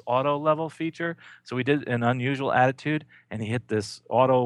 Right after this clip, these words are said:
level button. Uh, I don't know if that's a proper term, but he hit the button, and boom, an autopilot came on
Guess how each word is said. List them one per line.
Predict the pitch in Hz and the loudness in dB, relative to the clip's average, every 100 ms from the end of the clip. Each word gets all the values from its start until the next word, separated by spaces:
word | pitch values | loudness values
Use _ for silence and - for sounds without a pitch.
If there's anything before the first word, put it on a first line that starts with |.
| 113 | -2
level | 110 123 120 110 | 2 2 2 0
button. | 123 120 117 | -2 -2 -6
Uh, | 107 98 - | -4 -2 0
I | |
don't | 117 117 | 2 2
know | 110 | -2
if | 104 | -2
that's | 110 | -4
a | 113 | -2
proper | 120 110 127 | 0 0 -2
term, | - 113 107 | -6 -6 -4
but | 104 | -4
he | 98 | -4
hit | 135 135 | -4 -4
the | 123 | 0
button, | 123 - 131 | 2 2 0
and | 117 107 95 | -6 -6 -4
boom, | 113 98 - | -4 -4 -8
an | 90 | -12
autopilot | 101 117 127 131 131 110 | -2 0 0 2 2 2
came | 131 127 | -4 -4
on | 131 135 | -2 -2